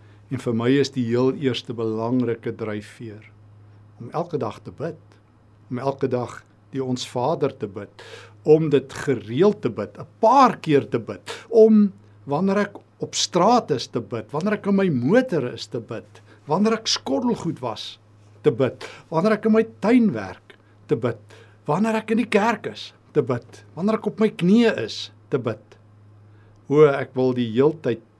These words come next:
'n oop kanaal hê tussen my en God. Ek wil God dag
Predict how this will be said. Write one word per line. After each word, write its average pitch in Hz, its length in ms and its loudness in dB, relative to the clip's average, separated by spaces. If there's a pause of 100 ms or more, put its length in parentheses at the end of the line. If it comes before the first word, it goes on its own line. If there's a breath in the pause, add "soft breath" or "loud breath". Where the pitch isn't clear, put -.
(280)
'n 139 120 -8
oop 156 320 2
kanaal 120 640 -2
hê 104 320 -12
tussen 110 360 -10
my 104 280 -10 (320 soft breath)
en 123 160 -10
God. 113 300 -10 (1300 soft breath)
Ek - 260 -10
wil 120 120 -2
God - 540 -4 (320)
dag - 420 -6